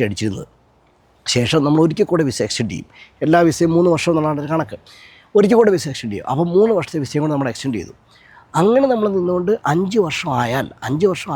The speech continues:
ആകുകയാണെങ്കിൽ നമുക്ക് പറഞ്ഞ ഇപ്പോൾ പി ആറിലേക്ക് പോകാം, പെർമനന്റ് റെസിഡൻസിലേക്ക് പോകാമെന്നുള്ളതാണ് കണക്ക്. അപ്പോൾ ഈ പറഞ്ഞ പോയിന്റിനകത്ത് ഇവർ, ഏ, പറയാൻ ശ്രമിക്കുന്നത് നിങ്ങൾക്ക് ആ പറഞ്ഞ എലിജിബിലിറ്റി,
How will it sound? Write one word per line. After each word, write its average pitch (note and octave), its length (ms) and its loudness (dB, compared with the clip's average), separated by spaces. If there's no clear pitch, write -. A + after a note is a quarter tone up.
ആകുകയാണെങ്കിൽ D3 640 -4
നമുക്ക് E3 240 -12
പറഞ്ഞ D3+ 200 -6
ഇപ്പോൾ E3 240 -6
പി E3 160 2
ആറിലേക്ക് E3 300 -4
പോകാം, G#2 200 -6
പെർമനന്റ് D#3 320 -4
റെസിഡൻസിലേക്ക് C#3 600 -6
പോകാമെന്നുള്ളതാണ് C3 600 -2
കണക്ക്. D3 240 -4
അപ്പോൾ C#3+ 180 -4
ഈ - 20 2
പറഞ്ഞ F#3+ 180 2
പോയിന്റിനകത്ത് F3 560 2
ഇവർ, G3+ 200 6
ഏ, D3+ 100 2
പറയാൻ G3+ 360 6
ശ്രമിക്കുന്നത് D#3+ 460 -2
നിങ്ങൾക്ക് G3+ 360 4
ആ F#3 120 0
പറഞ്ഞ F#3+ 180 2
എലിജിബിലിറ്റി, D#3+ 460 -2